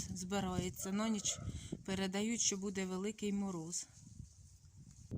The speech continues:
Ось така в нас погода, похмура.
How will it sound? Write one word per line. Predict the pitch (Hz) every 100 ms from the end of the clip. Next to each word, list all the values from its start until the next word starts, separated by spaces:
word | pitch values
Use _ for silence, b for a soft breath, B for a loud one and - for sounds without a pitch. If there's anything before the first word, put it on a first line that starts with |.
| - - - - 190
Ось | 180 -
така | 190 - 185
в | 180
нас | - -
погода, | - 180 254 302 220
похмура. | - 185 - 208 269 320 285